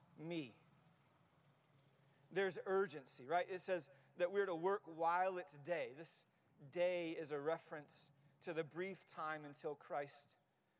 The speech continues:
will be crucified, and this brief time that he will remain with them.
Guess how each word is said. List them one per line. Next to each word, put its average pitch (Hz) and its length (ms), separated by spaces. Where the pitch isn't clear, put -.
will 147 80
be 135 120
crucified, 120 840
and 151 120
this 139 140
brief 165 420
time 143 360
that 135 140
he 151 120
will 143 160
remain 135 480
with 139 140
them. 104 160